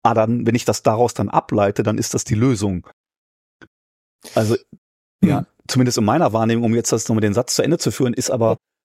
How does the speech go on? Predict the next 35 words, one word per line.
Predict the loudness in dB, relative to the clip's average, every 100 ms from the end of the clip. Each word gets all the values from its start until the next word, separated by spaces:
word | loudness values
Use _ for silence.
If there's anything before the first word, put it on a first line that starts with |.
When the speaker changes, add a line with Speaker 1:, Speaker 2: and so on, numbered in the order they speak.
| _ -8
Speaker 1:
vielleicht | 0 2 0 -2
sogar | 0 2
ja | 2 2
so |
eine | 0 -2
Art | -2 -4 -4
von | -4
Zwischenschritt | -4 -4 -4 -2 -4 -2 -4
vielleicht | -2 -2 -2
ganz | -4 -2
hilfreich | 0 -2 -2 -4 -2 -2 -4 -12 _ _ _ _ _ -2
und | 0
gleichzeitig | 2 2 2 0 0 0 0
den | 0
Leuten | 2 2 2
immer | 0
wieder | 2 0
klar | 2 0 0
zu | 0
machen, | -2 0 0
dass | 0
es | -2
eben | -2 -2 0 0
nicht | 0 0
darum | 0 2 0
geht, | -2 -2
das | -4
zu | -4
separieren, | 0 0 2 0 0 0 0
sondern | 0 0
am | 0
Ende | 0 0 0 -2 -4 _ _ _ _ 0
irgendwie | 0 0 -2 0 -2 -4 _ _ _ _ _ _
vielleicht | -2 0 2
auf, | 0